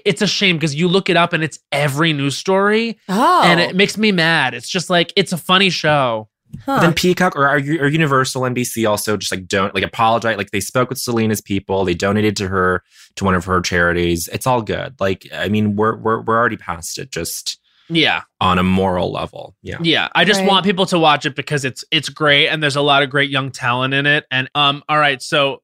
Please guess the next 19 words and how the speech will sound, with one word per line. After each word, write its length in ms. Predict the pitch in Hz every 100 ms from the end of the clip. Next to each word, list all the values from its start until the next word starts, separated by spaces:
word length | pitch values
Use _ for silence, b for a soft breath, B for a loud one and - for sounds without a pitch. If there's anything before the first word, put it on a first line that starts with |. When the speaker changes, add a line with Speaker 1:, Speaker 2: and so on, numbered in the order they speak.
| _
Speaker 1:
Bowen 380 | 135 160 160 165
Yang, 260 | 160 139
are 40 | 131
you 180 | 131 131
ready 240 | 131 131
to 180 | - 131
sort 280 | - 131 123
of 60 |
Speaker 3:
I'm 220 | 117 113 110
Speaker 1:
unleash, 340 | 104 98 92
Speaker 3:
ready. 60 | 101
Speaker 1:
unleash 360 | 139 135 131 -
your 100 | 123
I 60 |
Don't 140 | 120 107
Think 140 | 107
So, 60 | 104
Speaker 3:
Mm-hmm. 80 | 104
Speaker 1:
Honey? 340 | 156 165 175